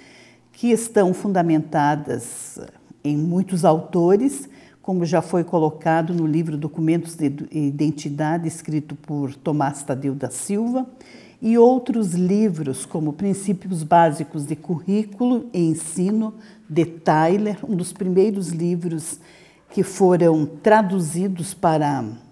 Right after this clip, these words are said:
o Brasil, isso no final da década de sessenta.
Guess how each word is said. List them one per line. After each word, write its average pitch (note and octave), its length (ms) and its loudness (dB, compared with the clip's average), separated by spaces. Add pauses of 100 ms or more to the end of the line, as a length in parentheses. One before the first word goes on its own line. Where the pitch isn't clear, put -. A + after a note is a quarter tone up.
(300)
o F3+ 120 0
Brasil, D#3+ 680 0 (320)
isso F#3 200 -6
no F3+ 100 -2
final E3+ 500 4 (120)
da E3 160 -2
década E3 460 0
de D3 120 -6
sessenta. D3 840 -6